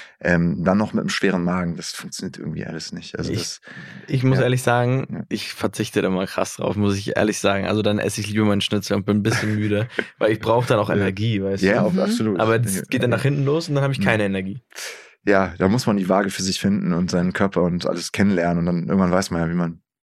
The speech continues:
Speaker 1: besser oder wie man richtig funktioniert. Und, ähm, ja, ich glaube, Atmung ist eine wichtige Sache auch, also sich, sich reinzuatmen, auch im Vortakes nochmal bewusst zu atmen, tief zu atmen auch, ähm,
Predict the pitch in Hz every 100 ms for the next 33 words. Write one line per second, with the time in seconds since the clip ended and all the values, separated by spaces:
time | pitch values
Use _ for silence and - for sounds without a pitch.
0 | - 98 90 87 - 90 80 90 90 -
1 | 92 - 104 92 87 90 98 - - -
2 | - - - 85 82 82 82 80 78 78
3 | 78 80 80 _ _ _ _ _ 98 107
4 | 95 _ - - - - 80 85 85 98
5 | 95 85 - - - 92 87 92 92 58
6 | 87 85 - - 82 85 82 87 - -
7 | - 92 92 - - 82 87 - 92 90
8 | 85 82 - 82 85 85 - - - -
9 | - - 90 98 92 - 95 87 92 90
10 | 104 - - 69 90 - 92 92 - 107
11 | - 92 90 87 - 87 87 92 - -
12 | - - - - - - 87 82 82 98